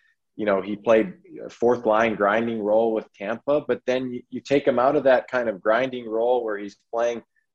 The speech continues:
you know, eleven minutes a night and, and you give him opportunity, all of a sudden he starts to find a rhythm and he's producing really well in Florida. Uh, you know, I just think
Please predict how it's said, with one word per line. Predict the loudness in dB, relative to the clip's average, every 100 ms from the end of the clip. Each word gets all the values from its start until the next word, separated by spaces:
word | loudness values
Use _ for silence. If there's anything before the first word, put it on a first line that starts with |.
| _
you | -2
know, | 2 2 2
eleven | 2 2 2 0 -4
minutes | -4 -4 -6
a |
night | -2 2 2 0
and, | -4 -10 -12
and | -10 -8
you | 2
give | 2
him | 4 4
opportunity, | 2 0 -4 -2 0 2
all | 2
of | 2
a | -2
sudden | -2 -2 -4
he | -12
starts | -2 -2 -4
to | -12 -6
find | -4 -4 -6
a |
rhythm | -2 -2 2 0 -2
and | -10 -10 -12
he's | -14 -12
producing | -2 4 4 4 0 -2
really | 2 4 4 6
well | 6 6 4
in | 0
Florida. | -2 0 2 0 -2 _ _ _ _ _
Uh, | -6 -4 -2 -2 -4 _ _ _
you | -6
know, | -2 -2 -4 -12 -20 -18 -18 -20 -20 -6
I | -4
just | -2 -4 0
think | 0 0